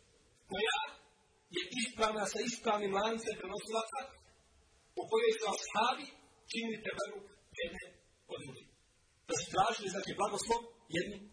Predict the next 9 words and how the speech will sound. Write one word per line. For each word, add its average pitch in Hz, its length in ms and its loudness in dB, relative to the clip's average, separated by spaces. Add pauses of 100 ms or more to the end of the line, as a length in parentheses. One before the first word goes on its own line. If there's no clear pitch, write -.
od 185 100 -2
drugih. 120 240 0 (1500)
To 269 80 6 (140)
nisu 294 200 -2 (100)
činili, 302 320 2 (960)
niti - 300 2
bili 480 280 -4
od - 120 -6
njih 587 180 -6